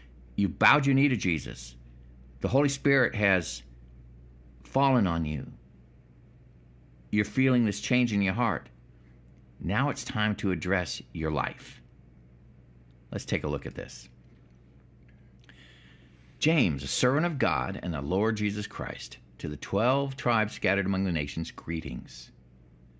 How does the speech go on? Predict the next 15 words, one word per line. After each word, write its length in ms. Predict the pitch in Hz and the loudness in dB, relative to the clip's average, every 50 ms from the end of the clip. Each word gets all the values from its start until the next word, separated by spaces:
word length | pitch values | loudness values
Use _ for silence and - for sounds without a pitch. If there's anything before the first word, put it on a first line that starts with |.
| - - - - - - - - - | -20 -20 -20 -20 -20 -20 -20 -12 -4
Consider 460 | - 101 95 - - 160 170 196 196 | -2 -2 -2 0 0 2 2 4 2
it 120 | - - | 2 0
pure 160 | - 165 165 147 | 0 0 2 2
joy, 260 | 131 143 147 151 147 | 2 2 2 4 4
my 140 | 135 117 107 | 4 2 4
brothers 340 | 104 104 95 90 92 85 | 4 2 2 2 0 0
and 100 | 90 90 | -2 -2
sisters, 420 | 82 - 95 90 - - 85 76 - | -2 -2 -4 -4 -4 -4 -6 -4 -2
whenever 280 | 82 82 92 107 120 | -2 0 0 0 0
you 140 | 127 135 135 | 0 -2 -2
face 260 | 131 127 113 110 - | 0 0 0 -2 -2
trials 460 | - - - 107 104 90 80 76 76 - | -6 -4 -2 0 2 2 0 -2 -4 -6
of 100 | 76 73 | -6 -4
many 220 | 80 76 76 76 | -4 -6 -6 -8
sorts, 540 | - - - 65 - - - - - - | -8 -6 -6 -6 -8 -8 -14 -18 -20 -20